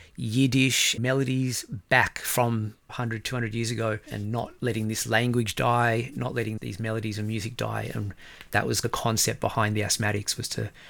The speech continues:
keep that alive. So Give It the Hip Hop Bent was my way of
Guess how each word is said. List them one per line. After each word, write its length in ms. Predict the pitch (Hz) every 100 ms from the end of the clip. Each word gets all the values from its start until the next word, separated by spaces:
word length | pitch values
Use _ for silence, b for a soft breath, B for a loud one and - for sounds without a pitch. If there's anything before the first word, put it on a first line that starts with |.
| B B
keep 240 | - 117 113
that 140 | 107
alive. 480 | 98 98 107 - - - - - - - - - - - -
So 140 | -
Give 220 | 104 -
It 40 | 123
the 60 |
Hip 160 | 117 120
Hop 160 | - -
Bent 340 | 107 110 -
was 140 | 107
my 160 | 117 110
way 220 | 107 107
of 240 | 107 95